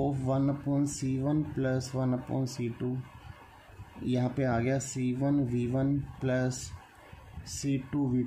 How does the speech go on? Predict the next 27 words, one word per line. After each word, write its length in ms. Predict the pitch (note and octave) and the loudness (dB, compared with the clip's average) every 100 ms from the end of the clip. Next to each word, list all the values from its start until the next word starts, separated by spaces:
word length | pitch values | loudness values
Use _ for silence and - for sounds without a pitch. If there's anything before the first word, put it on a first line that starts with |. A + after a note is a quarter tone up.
| - | 0
टू 100 | B2+ - | -2 -2
का 100 | B2+ F3 - - | -2 -2 -4 -8
स्क्वायर। 1800 | - - - - - - - - - - - - - - - - - C3 | -8 -8 -8 -8 -10 -14 -16 -18 -16 -16 -16 -18 -20 -20 -20 -20 -6 -2
इस 100 | C#3+ | -2
पूरे 260 | C#3+ D3 D3 | 0 2 2
एक्सप्रेशन 380 | C#3+ C#3+ C#3 C#3+ | 0 0 2 2
को 100 | D3 | 0
खोल 280 | - C3 B2 | 0 2 2
दीजिए, 340 | B2+ D3+ E3 - - - - - - - - | 2 2 0 -6 -14 -12 -12 -12 -12 -10 -2
आपके 280 | A2+ - D3 | -2 0 0
पास 260 | C#3+ C#3 - | 2 0 0
क्या 120 | C#3 | 2
बनेगा, 380 | C3 B2+ C3 D3+ | 4 4 4 2
सी 340 | D3+ B2+ B2 B2 | -2 -2 0 2
वन 220 | C#3+ D3+ A#2 | 4 4 4
वी 140 | A2+ | 2
वन 260 | A2+ A#2+ B2 | 4 2 2
स्क्वायर 580 | A#2+ - C3+ C3 C#3+ C#3 - - - - - - - - | -2 -4 0 2 0 -2 -8 -8 -8 -8 -10 -12 -12 -2
plus 340 | C#3 C3+ C3+ - - | 4 4 4 0 0
half 420 | C3 C3 C#3 C#3 B2+ | 4 4 4 2 -2
of 360 | B2 B2 - - - - - - | 0 0 -2 -12 -18 -20 -20 -16
C 280 | - - C#3+ C#3+ D3 | -10 0 2 2 0
two 80 | D3 A2+ | 0 2
V 100 | A#2 A#2 | 2 0
two 160 | C3+ C3+ | -2 -2
square 500 | B2+ - C#3+ C#3 D3 C#3+ - - - - - - - - - - C#3 | -4 -4 0 2 2 -2 -6 -18 -20 -16 -14 -16 -18 -20 -20 -6 0
minus 680 | D3 D3 D#3 E3 F3 E3 | 4 6 6 6 4 2